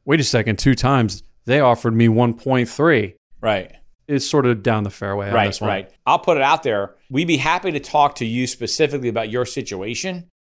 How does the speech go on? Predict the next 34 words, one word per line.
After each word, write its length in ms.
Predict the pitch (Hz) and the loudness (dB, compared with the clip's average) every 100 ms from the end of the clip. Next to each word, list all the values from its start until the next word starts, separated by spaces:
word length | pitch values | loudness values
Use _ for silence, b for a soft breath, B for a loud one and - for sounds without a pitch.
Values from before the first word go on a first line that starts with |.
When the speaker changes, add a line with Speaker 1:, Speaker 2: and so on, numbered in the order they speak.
| _ _ - | _ _ -8
Speaker 2:
if 160 | 110 | -6
you 80 | 123 | -4
wanna 160 | 117 110 | -4 -4
reach 200 | 117 113 | -4 -4
out 200 | 110 120 | -4 -4
to 100 | 143 | -4
us. 340 | 147 156 - - _ _ | -4 -4 -12 -16 _ _
You 160 | 107 107 | -8 -6
can 320 | 120 107 110 _ | -4 -4 -6 _
shoot 200 | - 156 | -6 -4
me 120 | 135 | -2
an 80 | 120 | -2
email 280 | 120 139 156 | -2 -2 -4
at 80 | 107 | -6
frank 340 | - 120 127 | -4 -2 -2
at 100 | 123 | -4
elite 220 | 113 117 120 | -4 -4 -6
consulting 420 | 123 127 113 113 | -4 -4 -4 -4
partners 380 | 123 117 120 98 | -2 -2 -4 -6
dot 240 | 113 107 | -6 -6
com 320 | - 117 131 | -4 -4 -2
or 80 | 98 | -6
dale@eliteconsultingpartners.com. 2250 | 87 110 113 123 107 104 104 117 110 95 107 110 101 110 110 104 - 104 - 107 117 123 b b b | -4 -2 0 -2 -4 -6 -6 -8 -10 -10 -8 -8 -4 -4 -4 -12 -10 -10 -6 -6 -6 -8 b b b
We'll 100 | 95 | -6
help 180 | 104 - | -4 -2
you 80 | |
out. 220 | 107 85 - b b - | -2 -4 -12 b b -2
But 140 | 131 | 2
let's 180 | 196 - | 2 4
go 80 | 220 | 4
to 60 | |
the 100 | 190 | 4
next 240 | 151 151 - | 2 0 0
step, 340 | - 98 - | -2 -4 -6